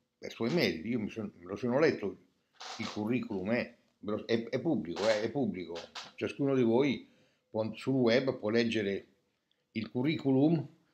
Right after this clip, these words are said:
del figlio del governatore Vincenzo De Luca. E il figlio del governatore Vincenzo De Luca si chiama Roberto De Luca.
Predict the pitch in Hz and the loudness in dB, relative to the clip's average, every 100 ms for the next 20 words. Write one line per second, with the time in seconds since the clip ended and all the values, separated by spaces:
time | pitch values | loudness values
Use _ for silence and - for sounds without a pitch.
0 | _ _ _ _ _ 135 131 127 139 127 | _ _ _ _ _ 0 0 -2 2 2
1 | 120 110 117 123 127 117 120 117 113 117 | 2 2 2 2 2 2 4 2 0 0
2 | 113 117 117 107 101 107 101 - _ _ | 0 2 2 2 0 0 -2 -6 _ _
3 | _ _ - 104 - 156 143 127 120 123 | _ _ -8 -6 -4 -2 0 2 4 4
4 | 127 127 131 143 120 107 113 127 117 131 | 4 2 2 4 4 2 0 0 0 0
5 | 160 135 113 151 170 113 104 113 120 107 | 2 4 4 2 0 0 2 2 2 2
6 | 113 120 156 196 104 87 - | 0 0 2 2 2 -4 -4